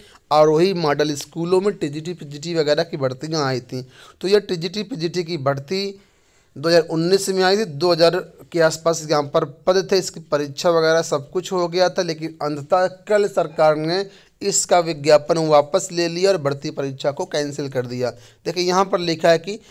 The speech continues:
हरियाणा में आरोही मॉडल विद्यालयों में शैक्षिक एवं गैर शैक्षिक पदों को लेकर के चल रही भर्ती प्रक्रिया को रद्द कर दिया गया है।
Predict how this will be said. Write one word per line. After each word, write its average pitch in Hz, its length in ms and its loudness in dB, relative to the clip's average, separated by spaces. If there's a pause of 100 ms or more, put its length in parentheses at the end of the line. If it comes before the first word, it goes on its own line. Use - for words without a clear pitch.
(180)
हरियाणा 175 520 4
में 214 140 0
आरोही 160 500 4
मॉडल 160 400 0
विद्यालयों 156 560 0
में 214 100 -6
शैक्षिक 165 600 -6
एवं 175 180 -2
गैर 160 240 2
शैक्षिक 160 460 -6
पदों 151 220 -4
को 151 160 -12
लेकर 147 280 -4
के 160 200 -10
चल 185 200 -6
रही 190 180 -2
भर्ती 139 260 -8
प्रक्रिया 147 420 -4
को 190 180 0 (360)
रद्द 156 280 -2
कर 147 200 0
दिया 127 280 -2
गया 120 240 -4
है। 117 140 -6